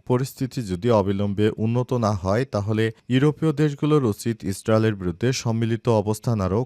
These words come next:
কঠোর করা। ম্যাক্রো আরও বলেছেন, আমাদের সামনে কয়েকটা ঘন্টা, দিনের মধ্যেই কাজ সারতে হবে।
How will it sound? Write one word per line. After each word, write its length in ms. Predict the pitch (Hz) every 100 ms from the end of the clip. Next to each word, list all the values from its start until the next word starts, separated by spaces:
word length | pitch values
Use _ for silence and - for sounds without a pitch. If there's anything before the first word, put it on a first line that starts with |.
| -
কঠোর 280 | 98 - 95
করা। 200 | 104 98
ম্যাক্রো 320 | 95 101 - 110
আরও 140 | 107
বলেছেন, 400 | 101 95 95 120
আমাদের 340 | 117 104 98 110 107 _
সামনে 380 | - 127 135 143
কয়েকটা 400 | - 139 - 139
ঘন্টা, 360 | 131 101 90 113
দিনের 360 | 98 107 107 110
মধ্যেই 380 | 101 82 113 123
কাজ 220 | - 95
সারতে 400 | - 101 - 107
হবে। 300 | 95 92